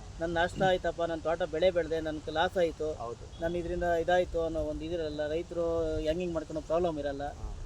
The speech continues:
Speaker 1: ಈ ತರ ಎಲ್ಲ ಇರುತ್ತೆ.
Speaker 2: ರೈತರು ಇದು, ಈ ಪಾಯಿಂಟ್ನ ಸ್ವಲ್ಪ ಗಮನಿಸ್ಬೇಕು. ಯಾಕೆಂದ್ರೆ, ಆ, ರೈತರು ಆದಷ್ಟು ಖರ್ಚುಗಳನ್ನ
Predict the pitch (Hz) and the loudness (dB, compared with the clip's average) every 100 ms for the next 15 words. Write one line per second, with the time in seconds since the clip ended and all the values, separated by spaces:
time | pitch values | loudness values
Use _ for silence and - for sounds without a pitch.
0 | - - - 180 175 175 175 170 151 - | -6 -6 -6 0 2 4 4 2 0 -6
1 | 147 139 151 156 165 175 156 139 143 151 | -6 4 6 6 4 8 10 10 8 6
2 | 139 131 147 160 151 143 151 - 156 160 | 2 -2 2 4 4 2 2 8 8 8
3 | 147 160 - 139 131 139 131 117 123 127 | 2 2 4 0 4 4 4 4 0 0
4 | 135 135 135 127 110 123 139 147 147 151 | -2 -2 -2 -2 -2 -2 0 0 4 6
5 | 131 127 - - - 127 123 135 170 170 | 4 2 -6 -16 -8 0 4 6 6 6
6 | 139 156 170 - 165 165 147 - 151 160 | 6 6 4 2 2 2 4 0 0 0